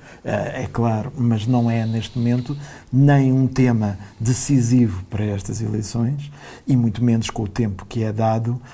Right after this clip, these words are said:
ah, nem é um tempo mediaticamente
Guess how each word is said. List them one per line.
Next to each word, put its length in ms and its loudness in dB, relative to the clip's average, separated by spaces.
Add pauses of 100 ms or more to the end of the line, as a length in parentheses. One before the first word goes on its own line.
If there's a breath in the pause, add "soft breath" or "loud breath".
(120)
ah, 340 2
nem 380 6
é 80 4
um 100 4
tempo 320 2
mediaticamente 1120 0